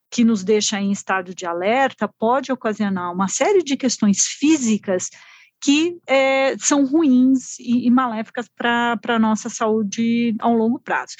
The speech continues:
E o estresse financeiro, especificamente, ele é esse conjunto de sintomas, aí é essa doença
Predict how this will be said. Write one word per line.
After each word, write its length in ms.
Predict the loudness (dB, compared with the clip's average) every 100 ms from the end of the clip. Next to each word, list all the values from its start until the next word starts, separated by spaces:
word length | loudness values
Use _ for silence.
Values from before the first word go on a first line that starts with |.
| -20 -20 -8 0
E 220 | 2 4
o 100 | 2
estresse 460 | -2 -2 -2 -2
financeiro, 880 | -4 -6 -6 -4 0 0 2 2 0 -4 -18 _ _
especificamente, 1200 | 0 2 2 0 0 -2 -2 0 2 4 4 2 2
ele 360 | 2 0 0
é 560 | 0 0 0 0 -2 -2
esse 440 | 0 0 0 -10 -2
conjunto 680 | 2 2 4 4 4 0
de 160 | -4 -4
sintomas, 960 | -4 -4 -6 -2 0 2 2 0 -4
aí 240 | -2 0 2
é 280 | 2 0 0
essa 360 | -2 -4 -6
doença 960 | -2 -2 2 2 2 0 0 -2 -6